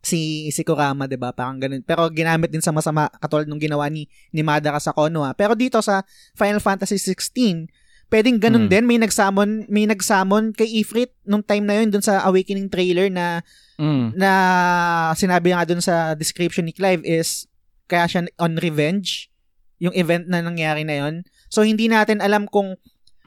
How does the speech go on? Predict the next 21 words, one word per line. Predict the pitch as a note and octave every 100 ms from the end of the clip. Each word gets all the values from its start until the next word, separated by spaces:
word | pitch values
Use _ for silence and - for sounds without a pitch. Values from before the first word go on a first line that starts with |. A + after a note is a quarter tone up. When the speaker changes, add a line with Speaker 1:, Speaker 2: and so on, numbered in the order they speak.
| -
Speaker 1:
kung | G#3 G#3+
masama | G#3 A3 G3+ G3 F#3+ F#3 -
in | G3+ F#3+
nature | F#3 F#3 - F#3+ F3+
talaga | F3+ E3+ F3
si | - F#3+
Ifrit | F3 - F#3+ - _ _ -
or | F#3+ F#3+ F#3 F3
masama | F3+ F#3 F#3 G3 F3
Speaker 2:
Yeah. | G3
Speaker 1:
in | F#3
nature | F#3+ F#3+ F#3
yung, | E3 G3 G3 -
yung | G3+ F#3
gumamit | F#3 E3+ D3+ E3 -
kay | F3+
Ifrit | D#3+ D#3 - E3
nung | E3 D#3
event | C#3 C3+ C3+
na | C3
yun. | B2+ B2